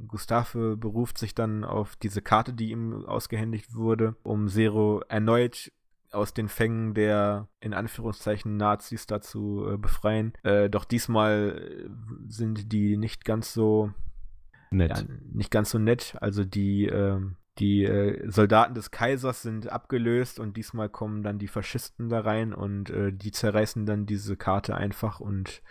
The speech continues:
Speaker 1: äh, Monsieur Gustave setzt sich für seinen Freund ein und, äh, das ist dann die einzig schwarz-weiße Szene, denn, ähm, da macht es dann einen Cut und, äh, wir sind dann wieder in den sechzigern, wo Jude Law,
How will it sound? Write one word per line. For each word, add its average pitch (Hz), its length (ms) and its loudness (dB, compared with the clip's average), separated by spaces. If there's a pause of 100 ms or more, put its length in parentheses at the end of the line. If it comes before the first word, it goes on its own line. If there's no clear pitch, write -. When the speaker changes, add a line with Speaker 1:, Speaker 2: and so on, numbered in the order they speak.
(800)
Speaker 1:
äh, 104 300 6
Monsieur 110 360 2
Gustave 113 760 2
setzt 107 360 0
sich 113 180 -6
für 117 160 0
seinen 107 340 2
Freund 107 540 -2
ein 120 380 -2 (400)
und, 101 360 2
äh, 101 240 4
das 98 200 -4
ist - 140 -6
dann 104 140 2
die 104 120 2
einzig 107 380 0
schwarz-weiße 104 520 2
Szene, 110 420 0
denn, 101 320 -2
ähm, 101 360 -2 (180)
da 110 160 12
macht 113 180 6
es - 80 -10
dann 117 140 -4
einen 104 220 -4
Cut - 360 -4
und, 120 500 -6
äh, 110 200 -2
wir 110 100 0
sind 117 200 -2
dann 113 160 0
wieder 113 180 2
in 107 80 -4
den 107 120 -2
sechzigern, 110 640 -4
wo 104 260 -2
Jude 104 300 -6
Law, 107 320 4